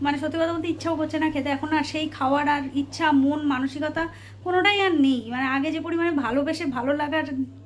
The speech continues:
জিনিস ছিল খাওয়াটা। তো যাই হোক, চলো তাও, আহ, একটু সিঙ্গারা খাই। আর রায়েরও পড়া হয়ে গেছে, ওরও বাংলা মোটামুটি কমপ্লিট। আর এখানে আমরা, মানে আমি, রায়, ঈশান এবার একটু টিভি দেখবো, গল্প টল্প করবো।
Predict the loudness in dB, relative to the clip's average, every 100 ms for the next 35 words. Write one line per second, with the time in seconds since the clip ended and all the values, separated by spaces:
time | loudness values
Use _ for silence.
0 | -2 4 4 4 -2 -2 -2 -2 -2 -4
1 | -12 -14 -18 -18 -20 -18 -4 0 2 2
2 | 0 -4 -4 -4 -4 -2 0 2 2 -4
3 | -6 -4 -2 -2 -4 -8 -6 -2 -2 -2
4 | -4 -8 -8 -12 -18 -8 0 0 0 0
5 | 0 2 2 -2 -2 0 0 0 -2 -2
6 | -4 -4 -4 -4 -2 -2 -2 -2 -2 -2
7 | -2 -4 -8 -6 -4 -4 -4 -8 -14 -20
8 | -12 -4 -4 -4 0 0 2 0 2 2
9 | 0 -8 _ -6 -2 2 4 4 2 0
10 | -4 -4 -4 -2 -2 -6 -8 -6 -4 -4
11 | -4 -2 -2 -4 -12 -12 -12 -14